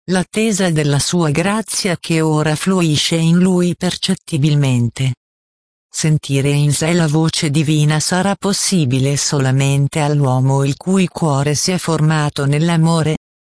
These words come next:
perché è l'amore divino che si manifesta nei confronti dell'uomo e questo può manifestarsi solamente dov'è l'amore.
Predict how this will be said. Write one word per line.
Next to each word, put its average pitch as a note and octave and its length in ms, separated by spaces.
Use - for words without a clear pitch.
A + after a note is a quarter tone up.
perché E3 500
è E3+ 40
l'amore D#3 580
divino F3 580
che - 160
si F3 220
manifesta D#3 800
nei D#3 220
confronti D#3 720
dell'uomo C3+ 640
e C3+ 140
questo D#3+ 480
può D#3 340
manifestarsi D#3 1040
solamente D3 720
dov'è D#3 320
l'amore. C#3+ 560